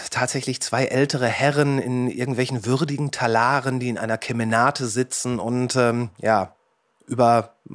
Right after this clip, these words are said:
im, im Regelfall den Verfall der Moral zu philosophieren. Ist das nicht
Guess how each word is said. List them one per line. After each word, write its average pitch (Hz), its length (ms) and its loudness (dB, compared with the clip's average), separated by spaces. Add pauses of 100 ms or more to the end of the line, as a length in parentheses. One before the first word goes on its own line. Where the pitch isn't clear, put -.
im, 127 220 -2
im 160 180 2
Regelfall 156 500 4
den 139 160 0
Verfall 170 420 2
der 123 100 2
Moral 104 440 0
zu - 120 -10
philosophieren. 110 760 -4 (380)
Ist 131 120 -2
das 208 140 2
nicht 214 320 0